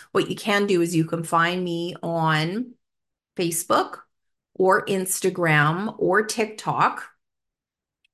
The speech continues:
and send me a message and just say, "Apply."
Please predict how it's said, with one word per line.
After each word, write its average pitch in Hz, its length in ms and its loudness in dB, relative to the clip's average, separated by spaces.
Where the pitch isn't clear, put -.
and 180 420 2
send 190 200 -2
me 190 60 -2
a 202 60 -2
message 233 400 -2
and 175 140 -4
just 170 200 -2
say, 214 240 -2
"Apply." 302 760 -2